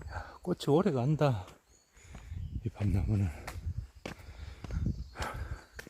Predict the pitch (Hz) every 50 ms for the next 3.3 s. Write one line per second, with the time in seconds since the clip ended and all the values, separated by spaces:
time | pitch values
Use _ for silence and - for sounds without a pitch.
0 | - _ _ _ - - - - - - - - - _ - 117 - - - 165
1 | - - - - - - - 151 - 185 190 202 - - 151 - - 113 104 104
2 | 107 98 98 95 85 85 82 78 - 85 - - - - - - 113 - 107 107
3 | 104 98 - - - -